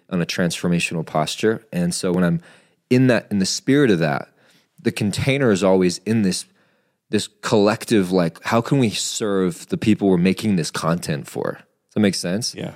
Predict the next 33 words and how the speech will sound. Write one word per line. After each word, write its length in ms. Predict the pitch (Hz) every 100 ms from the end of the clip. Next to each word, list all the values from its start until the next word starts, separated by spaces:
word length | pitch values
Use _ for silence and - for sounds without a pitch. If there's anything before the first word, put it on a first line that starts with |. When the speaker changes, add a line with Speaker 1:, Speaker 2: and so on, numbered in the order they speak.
| -
Speaker 1:
So 140 | 117 -
even 300 | 139 139 127
though 200 | 117 107
I'm 180 | 104 101
with 280 | 123 120 -
them, 340 | 98 87 87 - - -
we're 120 | 113
not, 260 | 123 131
like, 420 | 113 113 101 - - _ _ _
partying 400 | - 143 127 120
like 220 | 113 104 110
rock 260 | 107 110
stars 720 | - 113 101 98 95 - - - _ _ _ -
trying 320 | 127 110 113
to 100 | 117
make 240 | 104 104 -
some 220 | 113 101
sort 200 | - 107
of 140 | 87
comedy 540 | - - 107 113 107 101
movie 300 | 95 90 92
that 320 | 87 85 - _ _ _ _ -
gets 200 | 101 -
picked 320 | - 120 -
up 160 | 104
at 80 | 95
the 100 | 98
award 380 | 90 87 110 131
season. 480 | - - - - 101
You 80 | 110
know, 140 | 98
it's 140 | 92 -
like, 280 | 98 87